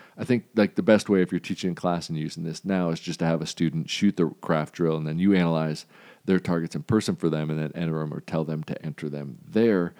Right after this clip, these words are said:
But what they don't get is the reading and the analytics that go along with that and, uh, some of those features that are embedded in the site. But if you're not looking to,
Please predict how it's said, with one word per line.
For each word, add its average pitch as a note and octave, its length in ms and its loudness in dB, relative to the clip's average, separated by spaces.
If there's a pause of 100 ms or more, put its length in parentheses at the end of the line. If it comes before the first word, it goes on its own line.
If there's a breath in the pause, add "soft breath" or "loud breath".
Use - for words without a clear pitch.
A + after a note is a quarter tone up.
(260 loud breath)
But G2+ 120 2
what G2+ 160 4
they G2 100 6
don't F2 240 4
get E2 180 0
is D#2 140 -4
the E2 120 -2
reading F2 480 4
and D2+ 140 0
the D2+ 80 -2
analytics D#2+ 640 0
that - 160 -6 (180)
go D#2+ 240 0
along D2 380 -2
with G2 180 -4
that F#2+ 440 -4
and, D#2+ 420 -4 (440 soft breath)
uh, D2 200 -4
some F#2 240 0
of D#2+ 80 0
those E2 180 -2
features D#2+ 580 -6
that D#2 360 -6
are D2+ 320 -6
embedded F2+ 480 -2
in E2 100 -2
the D#2 100 -4
site. G#2+ 460 0
But F2+ 140 0
if F2+ 100 -4
you're A2 100 2
not B2+ 200 4
looking A#2 500 6 (680 loud breath)
to, G2+ 440 4